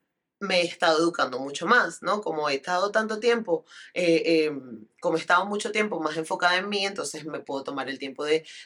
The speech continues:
leer más, de aprender cosas que sí me, me nutran, ¿no? Y, y además a darme cuenta de que a veces uno pierde mucho tiempo en paja-, pajuatadas y dándole tiempo a gente que no,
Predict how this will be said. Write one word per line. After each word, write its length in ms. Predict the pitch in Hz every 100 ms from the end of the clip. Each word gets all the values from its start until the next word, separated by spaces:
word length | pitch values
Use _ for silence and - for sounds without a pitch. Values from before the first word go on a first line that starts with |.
| -
leer 560 | 196 214 208 180 170
más, 640 | 170 160 151 151 156 -
de 600 | - 151 143 139 131 120 -
aprender 520 | 160 147 151 147 143
cosas 300 | 160 160 170
que 120 | 160
sí 300 | - 170 160
me, 400 | 160 165 165 160 _ _ _ -
me 200 | 165 160
nutran, 720 | 185 214 214 156 151 185 185 -
¿no? 400 | 151 165 190 196
Y, 260 | 190 151 -
y 240 | 190 170 -
además 440 | 165 160 160 165
a 60 | 190
darme 320 | 190 202 202
cuenta 300 | 208 208 214
de 120 | 208
que 80 | 170
a 60 | 143
veces 260 | 139 175
uno 200 | 180 180
pierde 260 | 180 175 170
mucho 240 | 175 175
tiempo 300 | 170 170 170
en 160 | 175 175
paja-, 480 | - 165 160 160 151 147 156 147
pajuatadas 1200 | - 156 - 147 147 143 175 175 139 156 - - - _ _ - -
y 140 | 165 170
dándole 380 | 151 160 180
tiempo 460 | 170 160 147 175 -
a 120 | 170
gente 360 | 165 175 147 160
que 140 | 165
no, 280 | 165 156 -